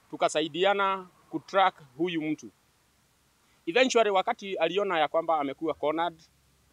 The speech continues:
aliona hana la kufanya, akajipiga risasi. Kwa hivyo,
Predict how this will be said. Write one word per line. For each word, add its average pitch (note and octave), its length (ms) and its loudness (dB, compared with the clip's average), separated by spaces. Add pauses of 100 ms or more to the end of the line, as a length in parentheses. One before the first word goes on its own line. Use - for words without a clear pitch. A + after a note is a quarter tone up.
(300)
aliona F3 340 0
hana D#3 440 0
la C3 140 0
kufanya, D3 580 -2 (380)
akajipiga B2+ 560 -6
risasi. A#2 420 -8 (1000)
Kwa C3+ 120 -2
hivyo, G3 460 0